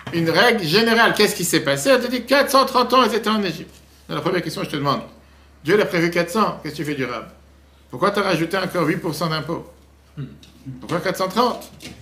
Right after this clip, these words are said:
Speaker 1: Le Midrash Tanchuma, il te pose cette question qu'on voit dans le texte. Areshne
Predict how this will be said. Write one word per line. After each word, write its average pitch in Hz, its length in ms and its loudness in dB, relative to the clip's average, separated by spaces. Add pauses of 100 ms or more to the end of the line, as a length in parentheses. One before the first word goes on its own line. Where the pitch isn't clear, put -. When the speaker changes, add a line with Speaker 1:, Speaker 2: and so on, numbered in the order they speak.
(360)
Speaker 1:
Le 151 80 -6
Midrash 233 380 2
Tanchuma, 240 520 4
il - 60 2
te 190 60 0
pose 175 180 0
cette 170 180 0
question 147 460 -4
qu'on 139 120 -8
voit 147 120 0
dans 139 80 0
le 135 120 0
texte. 123 360 -2 (280)
Areshne 196 420 2